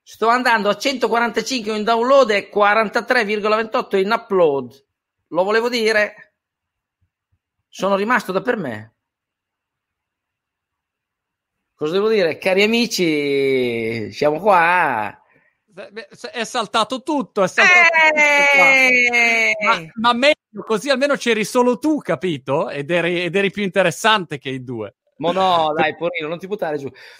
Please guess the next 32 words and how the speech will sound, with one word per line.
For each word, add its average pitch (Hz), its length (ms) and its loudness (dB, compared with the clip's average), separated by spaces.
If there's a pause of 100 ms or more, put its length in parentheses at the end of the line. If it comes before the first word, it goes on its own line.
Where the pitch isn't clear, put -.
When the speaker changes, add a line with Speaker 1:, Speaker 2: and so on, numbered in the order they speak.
Speaker 1:
T'ho, 240 220 2 (180)
t'ho 262 140 4
mandato 254 640 2
su 220 220 -6
WhatsApp 220 500 0
la, 180 460 -4
la 190 160 -2
connessione, 214 500 -4
io 202 220 0
va-, 170 280 -2
viaggio, 160 520 -2
viaggio, 160 680 -2 (340)
caro 180 300 0
mio, 170 480 -6 (480)
Speaker 2:
Ah. 120 180 -6
Speaker 1:
a - 40 0
dei 180 180 -6
livelli 226 280 0
esagerati. 185 640 2
Adesso 190 260 -6
te 190 100 -4
lo 202 60 -2
dico 226 200 -8
solo, 196 460 -4
centoquarantacinque 190 1700 0
in 190 60 -4
download, 220 340 2
quarantatré 185 600 0
virgola 185 240 0
ventotto 202 360 -2
in 180 60 -4
upload. 151 560 0